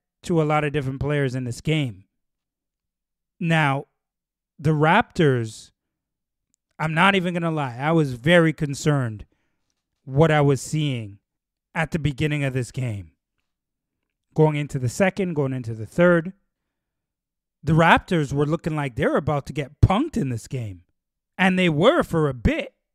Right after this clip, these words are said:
They started to show a little bit more heart. They started to show a little bit more grit. They showed some poise.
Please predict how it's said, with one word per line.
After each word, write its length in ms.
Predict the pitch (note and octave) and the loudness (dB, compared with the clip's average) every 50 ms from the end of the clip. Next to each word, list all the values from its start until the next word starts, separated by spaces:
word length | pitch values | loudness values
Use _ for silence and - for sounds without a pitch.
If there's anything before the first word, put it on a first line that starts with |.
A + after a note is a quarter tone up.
| _ _ _ _ _ _ _ _ _ _ _ _ _ _ _ _ | _ _ _ _ _ _ _ _ _ _ _ _ _ _ _ _
They 180 | - D3+ E3+ E3+ | -4 -2 0 0
started 440 | - - - F3 E3+ F3 D#3+ D#3+ - | 0 0 2 2 2 2 0 -2 -4
to 60 | - | -6
show 240 | D3 - - F3+ E3 | -4 0 2 2 4
a 40 | D#3+ | 4
little 200 | D#3 D#3+ D#3+ D#3 | 2 2 0 0
bit 160 | D3 E3+ F3+ | 0 -2 -2
more 260 | G#3 E3 C#3+ C#3 C3 A2 | -2 -2 -2 0 -2 2
heart. 500 | G2 D3+ D#3+ E3 A3+ B3+ - - - - _ _ _ _ _ _ _ _ _ _ _ _ _ _ _ _ _ _ _ _ _ | 4 4 6 6 4 2 0 -6 -20 -20 _ _ _ _ _ _ _ _ _ _ _ _ _ _ _ _ _ _ _ _ _
They 100 | - E3+ | -4 -4
started 360 | D#3+ - F#3+ F3+ E3+ E3+ F3 - | -2 0 2 2 2 0 -2 -4
to 100 | - D3+ | -6 -6
show 220 | - - F3+ E3 | -2 0 2 2
a 40 | D#3+ | 2
little 200 | D#3 E3 D#3+ D#3 | 2 0 -2 -2
bit 180 | C#3+ F3+ - - | -2 -4 -6 -6
more 180 | F3+ D#3 C#3+ | -6 -6 -6
grit. 600 | A#2 _ - - D3 D#3+ G3 B3+ - - - - _ _ _ _ _ _ _ _ _ _ _ _ _ _ _ _ _ _ _ _ _ _ _ _ - | -8 _ -2 2 4 4 4 2 0 -6 -20 -20 _ _ _ _ _ _ _ _ _ _ _ _ _ _ _ _ _ _ _ _ _ _ _ _ -8
They 100 | D#3 D#3 | -6 -4
showed 320 | - - F3+ F3 E3+ C#3+ | -2 2 2 2 2 0
some 220 | - G3 E3+ C#3+ - | -2 -4 -4 -4 -4
poise. 640 | - - F#3+ F3 F3+ F#3 G3+ B3+ A#3+ - - - | 0 2 2 4 4 2 2 0 -2 -6 -12 -20